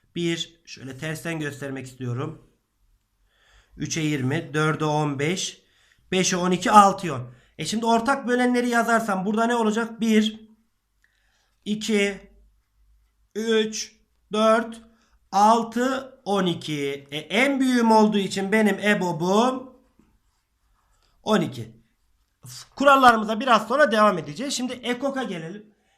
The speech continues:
ekok dediğimiz kavram da en küçük ortak kat. Aynı örneklerden geleyim mesela ben. Şimdi yirmi ve on sekiz.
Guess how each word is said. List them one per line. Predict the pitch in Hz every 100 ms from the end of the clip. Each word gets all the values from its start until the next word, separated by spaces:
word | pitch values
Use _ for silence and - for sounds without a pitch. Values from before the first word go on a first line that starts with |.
| _
ekok | 196 262 277 262
dediğimiz | 240 247 240
kavram | - 240 285 247
da | 190
en | 262
küçük | - 269 277
ortak | 214 202 220 226 -
kat. | 123 104 - _ _ _
Aynı | - 294 294
örneklerden | 220 190 170 165 160 151
geleyim | 143 139 139
mesela | 139 131 127 123
ben. | 185 190 - _ _ _ _ _ _ _ _ _ _ _ _ _ _ _ _ _ _ _
Şimdi | - 185
yirmi | 170 220 277 294
ve | 285
on | 269 262
sekiz. | - 135 220